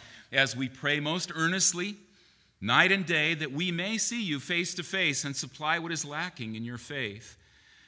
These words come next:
Now may our God and Father himself and our Lord Jesus Christ direct our way to you, and may the Lord make you increase and abound in love for one another and for all, as we do for you,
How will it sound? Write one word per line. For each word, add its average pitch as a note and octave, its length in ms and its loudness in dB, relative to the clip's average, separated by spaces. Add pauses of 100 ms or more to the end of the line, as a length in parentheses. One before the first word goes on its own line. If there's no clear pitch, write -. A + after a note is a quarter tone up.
(100)
Now D#3 240 6
may E3+ 180 2
our C3+ 160 4
God D3+ 380 0
and C#3 100 -4
Father C#3 400 -4
himself A#2+ 680 -4
and A#2+ 80 -6
our A#2 100 -4
Lord C3+ 260 -4
Jesus A#2+ 400 -4
Christ A#2+ 600 -4
direct D#3 480 0
our F3 180 0
way E3+ 240 0
to F3 180 -4
you, D#3 420 -4 (720)
and A#2+ 120 -4
may C3+ 100 2
the C#3+ 140 -2
Lord D#3 260 2
make D3+ 240 0
you D3 140 -2
increase C3+ 680 0
and A#2 100 -4
abound D3 460 2
in B2 140 -2
love F3 260 2
for D#3 100 -6
one C#3 200 -4
another C#3+ 360 -2
and G#3 240 0
for G#3 220 -4
all, F3 720 -2
as D#3 400 2
we G3 180 -2
do E3 220 -4
for C3 220 -6
you, G2 340 -4